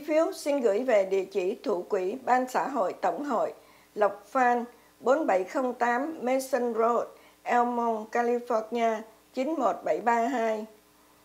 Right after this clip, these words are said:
Xin quý ban chấp hành liên hội, hội, đại diện khóa giúp đỡ ban xã hội tổng hội bằng cách phổ biến, vận động và hưởng ứng tới toàn thể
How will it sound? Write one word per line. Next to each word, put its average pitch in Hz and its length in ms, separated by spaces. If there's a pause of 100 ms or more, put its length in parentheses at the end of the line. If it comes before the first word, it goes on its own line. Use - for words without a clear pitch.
(560)
Xin 285 240
quý 302 200
ban 285 280
chấp 302 180
hành 190 340
liên 262 260
hội, 196 360 (160)
hội, 185 420 (180)
đại 185 340
diện 190 280
khóa 254 340 (460)
giúp 302 220
đỡ 202 240
ban 262 260
xã 190 220
hội 185 240
tổng 196 320
hội 202 260 (380)
bằng 196 280
cách 302 140 (100)
phổ 180 220
biến, 254 360 (340)
vận 196 300
động 208 180 (300)
và 190 140
hưởng 196 420
ứng 262 340 (260)
tới 262 140
toàn 196 320
thể 196 180